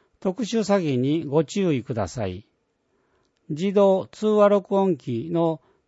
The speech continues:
無償対応をご希望の方は、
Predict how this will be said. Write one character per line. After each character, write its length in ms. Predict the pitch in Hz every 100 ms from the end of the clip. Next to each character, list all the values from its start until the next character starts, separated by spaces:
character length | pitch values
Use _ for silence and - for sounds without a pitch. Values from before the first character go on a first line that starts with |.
| 170
無 100 | 175
償 360 | - 202 196
対 360 | 190 185 160 131
応 80 | 120
を 300 | 127 139 -
ご 180 | 139 135
希 160 | 185
望 200 | 170 165
の 140 | 160 147
方 300 | 147 151 110
は、 280 | 101 104